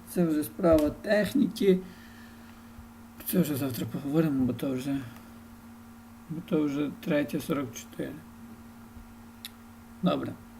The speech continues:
Ну, і ще хочеться сказати, що можна звідси перейти в конта-, до ВКонтакті. Одразу відкривається, ну, як завжди, новини. Навіть в будь-якому випадку, коли ви заходите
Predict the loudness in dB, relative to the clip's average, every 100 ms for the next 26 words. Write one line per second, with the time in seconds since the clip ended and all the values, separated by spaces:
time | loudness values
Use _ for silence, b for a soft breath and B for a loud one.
0 | -20 0 8 8 8 6 4 2 2 0
1 | -4 0 2 2 0 0 0 0 0 0
2 | -2 -4 -4 -2 0 2 2 2 2 0
3 | 0 0 4 6 6 6 4 4 0 0
4 | 2 2 0 -14 -18 -20 -20 -18 -18 -18
5 | B B B -14 -2 2 6 6 6 4
6 | 4 2 4 6 4 4 0 -2 -2 -4
7 | -8 -20 -20 -20 -20 -20 -18 -18 -18 -18
8 | -18 -18 -4 2 2 2 -2 -2 0 0
9 | 0 -2 2 4 8 8 8 4 B B
10 | B B B B -18 -18 -18 -18 -18 -4
11 | 0 2 2 2 4 4 4 2 0 0
12 | -4 -2 2 4 2 0 0 0 0 -4
13 | -4 -2 -4